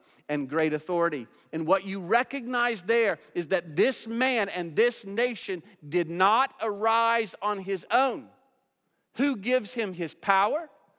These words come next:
Satan. Satan grants to him his throne, his power, and his authority. Do you remember another individual in the New Testament that Satan took on a high mountain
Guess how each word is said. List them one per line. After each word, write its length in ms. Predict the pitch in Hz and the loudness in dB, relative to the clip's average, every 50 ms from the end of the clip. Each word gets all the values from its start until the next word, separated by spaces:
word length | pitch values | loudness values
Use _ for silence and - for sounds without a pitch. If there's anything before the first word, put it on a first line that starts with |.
| _ _ _ _ _ | _ _ _ _ _
Satan. 560 | _ - - - - 175 151 143 - - - - _ _ _ _ _ _ _ _ _ _ _ _ _ _ _ _ | _ -20 -10 -4 -2 -2 -2 -2 -6 -14 -20 -20 _ _ _ _ _ _ _ _ _ _ _ _ _ _ _ _
Satan 540 | - - - 220 214 226 208 208 190 180 | -20 -2 2 2 2 2 0 -4 -8 -8
grants 560 | 156 139 131 156 190 226 247 277 269 226 - - | -8 -8 -4 0 2 2 2 0 -2 -6 -10 -12
to 140 | - 196 | -10 -12
him 300 | 160 - 170 151 131 120 - _ _ _ | -10 -8 -6 -6 -6 -8 -10 _ _ _
his 200 | - 160 143 - - _ | -10 -10 -10 -10 -14 _
throne, 540 | _ 175 175 190 196 208 220 233 254 262 254 - - - _ | _ 0 2 4 4 4 2 0 0 -4 -6 -8 -12 -18 _
his 200 | - 156 139 - _ _ | -12 -12 -12 -12 _ _
power, 540 | - 220 208 214 214 220 226 240 247 233 - _ _ _ _ _ - | 2 2 4 4 4 2 0 -2 -4 -6 -8 _ _ _ _ _ 0
and 480 | 190 196 202 208 214 214 220 226 196 - _ _ | 2 2 2 2 0 -2 -4 -6 -10 -14 _ _
his 480 | - 220 214 202 196 196 190 175 - - _ - | -6 -2 0 2 2 2 0 -2 -6 -12 _ -6
authority. 540 | 170 165 - - 190 185 175 160 135 123 135 - _ _ _ _ _ _ _ _ _ _ 165 | -6 -6 -4 -2 0 2 2 0 0 -4 -10 -16 _ _ _ _ _ _ _ _ _ _ -6
Do 100 | 165 202 | -2 0
you 180 | 220 277 311 | 0 2 2
remember 340 | 349 349 339 330 302 294 285 | 2 2 2 2 2 2 2
another 420 | 240 226 214 208 220 226 226 254 240 | 0 0 2 2 2 2 2 0 -4
individual 800 | - 226 240 233 226 208 226 233 190 180 226 233 240 240 247 - - _ _ _ | -4 -4 -4 -4 -2 -2 -2 -2 -4 -4 -2 -2 -2 -2 -4 -8 -16 _ _ _
in 120 | - 220 | -2 0
the 100 | 208 196 | 0 0
New 200 | 190 196 214 262 | 0 0 0 0
Testament 600 | 233 - 277 277 262 240 - - 214 185 165 - 180 | 0 0 0 0 0 -2 -6 -8 -8 -8 -8 -2 -2
that 160 | 202 220 180 | -2 -2 -2
Satan 560 | - - - - 269 269 277 - 196 180 165 - | -4 -4 0 2 2 2 2 -2 -8 -14 -16 -16
took 420 | - - 254 269 233 180 - - - _ _ - _ _ | -10 -4 -2 -2 -2 -2 -4 -10 -20 _ _ -20 _ _
on 160 | 202 214 208 190 | 2 2 2 2
a 100 | 180 170 | 0 0
high 380 | 165 - 214 220 247 262 277 | 0 2 4 4 4 4 2
mountain 560 | 269 247 254 254 247 247 - - 139 123 156 | 0 0 0 0 0 0 -4 -10 -16 -18 -18